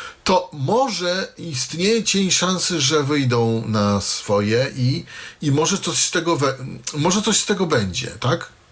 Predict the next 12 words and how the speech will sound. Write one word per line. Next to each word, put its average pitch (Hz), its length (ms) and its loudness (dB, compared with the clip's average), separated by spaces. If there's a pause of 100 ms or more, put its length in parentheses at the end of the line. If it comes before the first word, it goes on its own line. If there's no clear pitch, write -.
Y, - 40 -8 (800)
ja 175 120 2
nie 226 120 2
mówię, 180 280 0
ja 180 80 2
nie, 208 120 -2
ja 190 140 2
nie 208 120 4
przekreślam 156 640 0
Playa, 120 500 2 (800)
natomiast, 185 680 0
no, 226 340 2